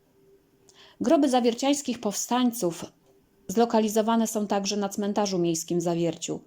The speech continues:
zaś na cmentarzu w Kromołowie pochowany jest Edmund Zachert, dziedzic Kromołowa i Bzowa, komisarz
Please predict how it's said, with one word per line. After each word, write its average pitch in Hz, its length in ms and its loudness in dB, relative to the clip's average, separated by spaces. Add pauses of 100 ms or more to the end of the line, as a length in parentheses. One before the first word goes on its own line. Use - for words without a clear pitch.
(540)
zaś 190 240 -2
na 190 100 0
cmentarzu 208 600 0
w - 100 -8
Kromołowie 196 760 2 (280)
pochowany 214 480 0
jest 214 260 -2
Edmund 208 380 2
Zachert, 180 580 -4 (680)
dziedzic 185 440 2
Kromołowa 180 520 2
i 185 120 -4
Bzowa, 175 540 -2 (500)
komisarz 226 720 2